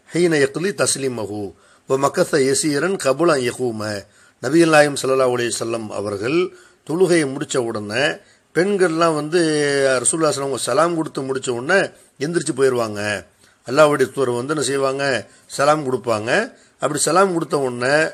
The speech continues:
பெண்கள் வந்து உடனடியாக கலைஞ்சு போயிருவாங்க. ஏன்னா ஆண்களும் பெண்களும் ஒரே நேரத்துல வெளியே வர்றதை தவிர்க்கிறதுக்காக வேண்டி அல்லாஹ்வுடைய தூதர் என்ன செய்வாங்கன்னா முதல்லயே பெண்களை கலைஞ்சு போக சொல்லிடுவாங்க. அந்த மாதிரி ஒரு வழிகாட்டு இருக்கிறாங்க. அதனால ஆண்கள் வெளியே வர்றதுக்கு முன்னாடி பெண்கள் கலைஞ்சு போயிருக்கிறாங்க.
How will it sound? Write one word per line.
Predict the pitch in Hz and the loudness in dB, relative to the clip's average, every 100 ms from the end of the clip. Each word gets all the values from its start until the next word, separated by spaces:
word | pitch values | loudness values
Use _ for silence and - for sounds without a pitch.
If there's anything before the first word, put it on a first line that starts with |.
| - | -6
பெண்கள் | 151 185 180 | -6 -2 0
வந்து | 165 170 | 0 0
உடனடியாக | 160 143 156 165 151 | 0 0 -2 0 0
கலைஞ்சு | 131 147 139 | 0 -2 -2
போயிருவாங்க. | 123 117 110 101 110 101 - - - _ | -2 -2 -4 -4 -6 -6 -8 -20 -20 _
ஏன்னா | 151 | -2
ஆண்களும் | 156 139 165 170 160 151 | 2 2 2 0 -2 -2
பெண்களும் | 139 147 147 143 | -4 -4 -4 -2
ஒரே | 131 160 | 2 2
நேரத்துல | 151 139 127 135 131 113 - _ | 2 -2 -4 -2 0 -2 -8 _
வெளியே | 127 156 156 | -2 4 4
வர்றதை | 139 135 135 123 123 | 4 4 2 0 -2
தவிர்க்கிறதுக்காக | 147 123 127 113 120 | 0 -2 -2 2 0
வேண்டி | 147 160 | 0 0
அல்லாஹ்வுடைய | 135 147 139 127 | 2 2 0 -2
தூதர் | 131 131 | -4 -6
என்ன | 123 | -4
செய்வாங்கன்னா | 110 110 104 101 147 214 - - _ | -6 -6 -8 0 0 0 -6 -20 _
முதல்லயே | 127 160 180 185 | -4 -2 2 4
பெண்களை | 202 156 165 160 | 4 2 0 0
கலைஞ்சு | 123 143 156 | 2 -2 -4
போக | 139 135 135 | -4 -2 -2
சொல்லிடுவாங்க. | 123 117 113 | -2 -2 -4
அந்த | 117 135 | -4 -2
மாதிரி | 151 160 | 0 0
ஒரு | 143 135 | 0 -2
வழிகாட்டு | 127 147 147 120 | 0 2 0 -2
இருக்கிறாங்க. | 113 110 98 92 - - - _ | -6 -4 -6 -10 -18 -20 -20 _
அதனால | 131 147 180 | -4 0 4
ஆண்கள் | 147 151 180 170 156 | 4 4 2 0 0
வெளியே | 135 139 147 | 0 -2 0
வர்றதுக்கு | 135 127 131 120 | 0 2 -2 -4
முன்னாடி | 120 113 151 | -4 -2 -2
பெண்கள் | - 175 180 170 151 - - _ | -2 -4 -2 -2 -2 -6 -18 _
கலைஞ்சு | 135 151 156 | -2 0 0
போயிருக்கிறாங்க. | 131 127 113 107 92 | -2 -4 -4 -6 -6